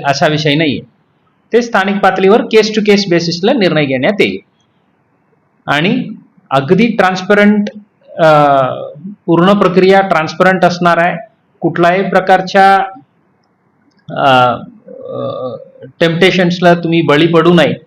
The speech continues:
कोणी म्हणत असलं तर आम्ही करून घेतो, अ, तुम्हाला हे मार्कला, अ, चेंज करण्यात येईल वगैरे वगैरे, ते अजिबात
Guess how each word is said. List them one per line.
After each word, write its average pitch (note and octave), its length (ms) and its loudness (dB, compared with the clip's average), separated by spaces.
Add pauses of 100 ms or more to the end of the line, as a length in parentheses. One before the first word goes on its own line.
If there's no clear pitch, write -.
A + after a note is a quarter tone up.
(420)
कोणी D#3+ 260 -2
म्हणत E3+ 320 2
असलं E3 340 0
तर D#3+ 120 4
आम्ही D#3+ 260 0
करून D#3 300 2
घेतो, D3+ 640 0 (360)
अ, C3+ 200 0
तुम्हाला C#3+ 680 2 (360)
हे D3+ 180 2
मार्कला, D3+ 500 0
अ, C3+ 960 -6 (220)
चेंज C#3+ 260 -2
करण्यात C#3+ 460 0
येईल C#3 260 0
वगैरे C3+ 280 0
वगैरे, C3+ 380 0
ते - 360 -12
अजिबात C#3 580 -2